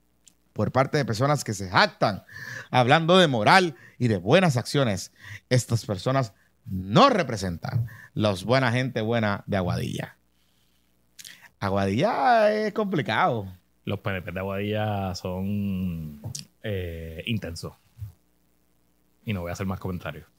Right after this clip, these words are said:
Speaker 1: Es duro.
Speaker 2: No, es que son mis clientes y no me interesa hacer comentarios. Yo no vengo aquí a defender a mis clientes. Ustedes saben, parte de los que escuchan y me ven, saben que yo, pues, trato de mantener una línea,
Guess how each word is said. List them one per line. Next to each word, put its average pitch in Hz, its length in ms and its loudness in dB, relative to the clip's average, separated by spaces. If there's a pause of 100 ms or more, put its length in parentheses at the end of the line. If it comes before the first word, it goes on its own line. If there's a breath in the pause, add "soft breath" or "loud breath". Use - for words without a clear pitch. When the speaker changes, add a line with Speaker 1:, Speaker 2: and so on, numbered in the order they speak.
(560 loud breath)
Speaker 1:
Es 104 180 -2
duro. 107 480 -2
Speaker 2:
No, 180 120 -2
es - 80 -8
que - 120 -6
son 196 180 -2
mis 180 80 0
clientes 147 400 0
y 110 40 -2
no 101 100 -4
me 107 80 -2
interesa 110 260 -4
hacer 107 160 -2
comentarios. 104 360 -2
Yo 95 60 -4
no 92 80 -4
vengo 92 160 -4
aquí 98 120 -4
a 98 60 -2
defender 92 300 -4
a 87 40 -2
mis 92 100 -8
clientes. 87 520 -6
Ustedes 90 300 -8
saben, 101 240 -2
parte 90 320 -6
de 101 60 0
los 98 100 -4
que - 100 -8
escuchan 95 560 -6
y 92 120 -8
me 87 140 -6
ven, 90 220 -8
saben 90 240 -6
que 104 120 -4
yo, 90 140 -4
pues, 104 200 -4
trato 92 260 -6
de 92 60 -4
mantener 98 240 -6
una 107 100 -2
línea, 120 360 -2